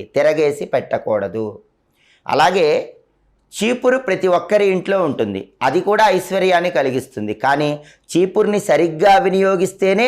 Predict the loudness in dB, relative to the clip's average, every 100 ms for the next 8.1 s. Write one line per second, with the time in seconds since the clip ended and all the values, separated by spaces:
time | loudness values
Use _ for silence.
0 | 2 0 -2 -2 0 0 -2 -2 -4 -8
1 | -10 -12 -16 _ _ _ _ _ -4 0
2 | 4 4 4 0 -2 4 4 4 0 -2
3 | 0 0 0 -4 -14 _ _ _ _ _
4 | _ _ _ _ -8 0 2 2 0 4
5 | 6 6 2 -2 -2 -2 0 0 0 2
6 | 2 0 0 -2 0 0 0 -2 -2 0
7 | 0 2 2 0 0 0 0 0 -2 -4
8 | -4